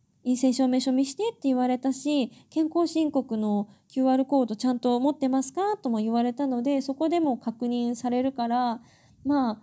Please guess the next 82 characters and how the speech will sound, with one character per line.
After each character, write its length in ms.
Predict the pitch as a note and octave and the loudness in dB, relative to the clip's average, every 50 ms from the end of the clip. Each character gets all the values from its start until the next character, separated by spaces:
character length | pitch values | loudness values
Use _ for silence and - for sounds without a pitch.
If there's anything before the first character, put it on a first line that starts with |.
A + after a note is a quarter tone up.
| - _ - | -16 _ -6
向 100 | B3 A#3 | -6 -2
こ 120 | - D#4 E4 | 0 0 2
う 40 | E4 | 2
に 120 | E4 E4 | 2 2
ね、 200 | E4 F#4 G4+ - - _ | 2 2 0 -2 -8 _
「ベ 80 | - A#3 | -6 -2
ト 100 | D4 D#4 | 0 0
ナ 120 | E4 F#4 | 2 2
ム 100 | F4+ F#4 | 2 2
に 120 | F#4 F#4 F#4 | 0 0 0
入 180 | E4+ F4 F#4+ | 0 0 -2
っ 20 | F#4+ | -2
て 140 | F#4 - - | -2 -6 -4
か 120 | - A#3 | -4 -2
ら、 260 | A3 A3 G#3+ G3+ G#3 - _ | -2 0 -2 -2 -4 -8 _
そ 120 | - - A#3 | -16 -14 -10
こ 120 | - D4 | -10 -6
か 120 | - E4 | -4 0
ら 180 | D4+ D4 D4 C#4+ | 0 2 0 0
国 260 | C#4+ - C4+ C4+ D4+ | -2 -2 -2 0 2
に 100 | D4 D#4 | 0 0
入 200 | C#4+ - C#4 C#4+ | 0 0 0 0
れ 80 | D4 D4 | 0 0
ま 140 | D4 D#4 D4 | 0 -2 -2
せ 100 | E4 D#4 | 0 0
ん 60 | C#4+ | 0
で 100 | B3+ B3 | 0 -2
し 60 | - | -2
た」 180 | - A3+ G#3+ G#3 | -4 -4 -2 -2
な 120 | G#3 G#3 | 0 -2
ん 80 | G#3 G3+ | -2 -2
て 80 | G#3+ | -4
こ 120 | G3+ G#3+ G3+ | -6 -6 -6
と 140 | G#3 G#3 | -4 -2
は 220 | G3+ G3 F#3 F3+ - - - - - _ _ _ - - | 0 0 -2 -2 -6 -12 -20 -20 -20 _ _ _ -10 -4
あ 100 | - C4 | -2 0
ん 100 | C4+ C#4+ | 2 2
ま 60 | D4 | 2
り 120 | C#4+ D4 C4 | 2 4 4
な 160 | C4+ D4+ E4 | 4 4 4
い 80 | D#4 | 2
と 100 | - A#3+ | 2 0
は 260 | A3+ G#3+ G#3 - - - | 0 2 0 0 -2 -4
思 200 | A3+ A#3+ C4 C#4+ | 0 2 4 4
う 60 | C4+ | 4
ん 20 | |
で 100 | A#3+ A#3+ | 2 0
す 120 | A3+ - G#3 | 0 0 0
が、 240 | G#3 G3+ G3 G3 - - - B3+ A#3+ - _ | 2 2 2 0 -2 -8 -16 -18 -18 -8 _
で、 80 | A#3+ | -2
ち 60 | A#3 C#4+ | 2 2
ゃ 80 | D4 | 2
ん 60 | C#4+ | 2
と 320 | C#4 C4+ C4+ C4+ B3+ - - - - - _ _ | 2 2 2 2 2 0 -4 -12 -20 -20 _ _
確 220 | _ - A#3 - B3+ | _ -8 -2 0 0
認 180 | B3 B3 B3 | 2 2 0
し 40 | A#3+ - | 0 0
て 80 | B3 | -2
用 160 | B3 C4 A#3 | 0 0 0
意 80 | G#3+ G#3 | 0 -2
し 60 | G#3 | -2
た 120 | - A3+ G#3 | -2 -2 -2
方 180 | G#3+ A3 G#3 | 0 0 0
が 80 | G3+ G#3 | 0 0
い 100 | A3+ A#3 | 0 -2
い 20 | |
の 100 | A3 G#3+ | -2 -2
か 120 | G#3 G#3+ A3 | -4 -2 0
な 220 | A#3 B3 B3+ B3 | 2 2 2 0
と 160 | B3 - G#3 | -2 -4 -4
思 200 | G3+ G3+ G3+ G3+ | -2 0 0 0
い 60 | G3+ | -2
ま 220 | G3+ G3+ G3+ G#3 A3 | -2 0 -2 -2 -2
す。 140 | G#3 - _ _ _ _ _ - - - _ _ | -4 -8 _ _ _ _ _ -20 -20 -20 _ _
こ 120 | - E4 | 0 2
の 140 | E4 F#4+ F#4 | 2 2 2
健 200 | - G4 F#4+ F4 - | 2 0 0 2 2
康 180 | F#4 F#4+ F4+ | 2 0 2
申 160 | F4+ F#4 F4+ E4+ | 2 0 0 0
告 220 | F4+ E4 - C4 | -2 -2 -2 -2
も 120 | G#3+ G#3 | -2 0
ね、 300 | G3+ G#3 A3 G#3+ G3 - | 0 0 0 0 -2 -2